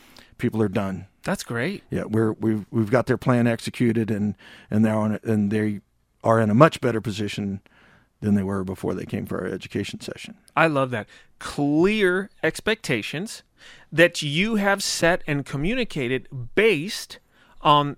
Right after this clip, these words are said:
Speaker 2: the cur-, the common pitfalls, which you know from your experience.
Speaker 1: Yes.
Speaker 2: So you know those pitfalls, you set clear expectations,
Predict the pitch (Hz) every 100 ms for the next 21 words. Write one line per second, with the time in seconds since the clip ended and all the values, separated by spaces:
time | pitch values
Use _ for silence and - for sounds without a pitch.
0 | - 135 156 - - 165 170 165 156 -
1 | 156 156 190 - 151 - 117 117 - -
2 | 135 - 135 147 156 117 110 185 _ _
3 | 139 135 127 127 - 95 78 - - -
4 | _ 127 - - - _ - 160 147 202
5 | 208 185 - 175 - 147 - - 127 196
6 | - 156 - 156 135 - 135 123 135 127
7 | 123 123